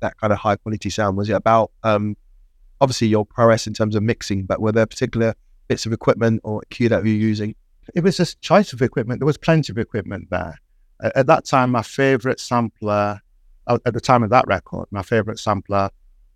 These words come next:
Speaker 2: was a Casio.
Speaker 1: F Z series.
Speaker 2: Yeah.
Speaker 1: Yeah.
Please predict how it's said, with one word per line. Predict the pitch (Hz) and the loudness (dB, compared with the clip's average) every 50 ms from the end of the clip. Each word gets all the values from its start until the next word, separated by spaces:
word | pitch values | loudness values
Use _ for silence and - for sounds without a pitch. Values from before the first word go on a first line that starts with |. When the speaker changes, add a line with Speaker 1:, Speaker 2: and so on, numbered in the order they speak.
| _ _ | _ _
Speaker 2:
was | - 110 110 92 | -4 -4 -2 -2
a | 104 101 | -2 -4
Casio. | _ - - 147 - - - 127 107 90 85 80 71 - _ _ _ _ - _ _ _ _ _ _ _ _ _ _ _ _ | _ -2 -2 -2 -2 -2 -2 0 0 0 0 -4 -6 -12 _ _ _ _ -20 _ _ _ _ _ _ _ _ _ _ _ _
Speaker 1:
F | - 110 120 - | -4 -4 -4 -2
Z | - 120 117 110 107 - - _ _ _ | 0 0 0 0 -2 -6 -18 _ _ _
series. | - - 110 98 95 92 87 85 - - | -10 -6 -6 -4 -4 -6 -8 -10 -10 -8
Speaker 2:
Yeah. | - 123 139 139 131 131 113 | -2 0 0 0 0 0 -2
Speaker 1:
Yeah. | 110 104 | -2 -4